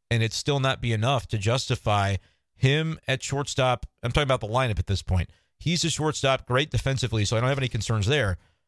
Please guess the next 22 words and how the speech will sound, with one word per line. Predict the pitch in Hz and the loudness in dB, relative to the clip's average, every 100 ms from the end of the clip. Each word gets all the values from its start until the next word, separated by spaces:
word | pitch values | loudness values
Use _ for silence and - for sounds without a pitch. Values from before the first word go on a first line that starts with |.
| _ _ - | _ _ 0
But | 120 | 2
if | 117 | 2
he | |
doesn't | 196 175 139 | 2 0 0
improve | 147 127 | 0 -2
a | 98 | -2
ton, | - 202 180 110 107 | 0 0 2 0 0
now | 127 | 0
you've | 156 123 | 0 0
got | 135 135 135 _ _ _ _ - | 2 2 -2 _ _ _ _ -4
a, | 131 - | -2 0
a | 123 | 0
minus | 117 127 165 190 - - _ _ _ _ - | 0 0 0 -2 -4 -6 _ _ _ _ -4
at, | 135 - | -2 0
at | 143 | -2
the | 147 | -2
plate | - 135 135 - | -2 0 0 -2
at | 135 | -4
shortstop. | - 117 107 104 95 | 0 -2 0 0 2
He'll | 113 | 2
bat | 113 123 | 2 0
ninth. | 98 92 90 | 0 -2 -2